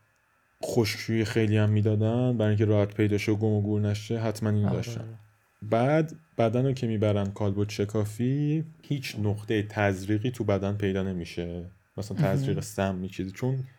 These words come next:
Speaker 1: اگه اینجوری
Speaker 2: هروئین.
Speaker 1: بدن ببینی، احتمال اووردوز یا سم کشی
Speaker 2: آره.
Speaker 1: می‌دونی دیگه. ولی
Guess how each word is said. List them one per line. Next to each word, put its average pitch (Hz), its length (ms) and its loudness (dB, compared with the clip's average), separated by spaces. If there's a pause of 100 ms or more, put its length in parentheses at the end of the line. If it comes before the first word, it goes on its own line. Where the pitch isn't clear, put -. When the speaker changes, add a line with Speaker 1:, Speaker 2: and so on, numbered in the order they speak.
(240)
Speaker 1:
اگه 104 240 0
اینجوری 98 240 2
Speaker 2:
هروئین. 104 280 2
Speaker 1:
بدن 98 220 2
ببینی، 101 440 0
احتمال 104 360 -2
اووردوز 101 600 -4
یا 104 140 -2
سم 95 480 -6 (160)
کشی 135 120 -2
Speaker 2:
آره. 117 100 -2
Speaker 1:
می‌دونی 92 400 -4
دیگه. 90 300 -10 (760)
ولی 143 680 2